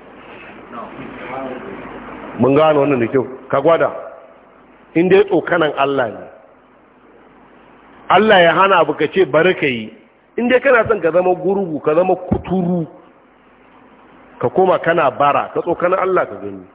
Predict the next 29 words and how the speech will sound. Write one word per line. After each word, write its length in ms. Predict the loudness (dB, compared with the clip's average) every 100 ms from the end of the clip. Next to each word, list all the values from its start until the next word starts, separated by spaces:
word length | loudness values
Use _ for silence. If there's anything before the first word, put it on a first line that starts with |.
| _ _ _ _ _
Kada 220 | 0 2
wanda 520 | 0 4 2 2 0
ya 100 | 2 2
suke 160 | 0 -2
yake 240 | -4 -2 0
ma 100 | 0
hadisin 340 | -2 -2 -2
manzon 320 | -2 0 0
Allah 240 | 0 0 0
irin 240 | 0 -2
wannan. 340 | -2 -2 -4 -10 -16 -20 -20 -20 -20 _ -20 -20 -20 -20 -12 -4
A 80 | 0
ce 160 | 0
jilsatul 540 | 2 0 0 -2 -2 -2
isra 560 | -2 -4 -2 2 4 2
kana 280 | 2 0 0
cewa 200 | -2 -2
sallan 340 | -2 0 0 0
na 80 | -4
kasassu, 580 | -4 -6 -6 -6 -10 -10 -16 -10
wallahi 440 | -4 2 4 4 4
kafin 320 | 2 -2 -2
ka 100 | -2
mutu 220 | -2 -2 -4
sai 100 | -4
ka 180 | -2 -2
na 120 | -2
kasa. 340 | -4 -8 -10 -18 -20 _ _ _ _ _ _ _ _ -20 -4
Ajinu 460 | 2 2 2 2 2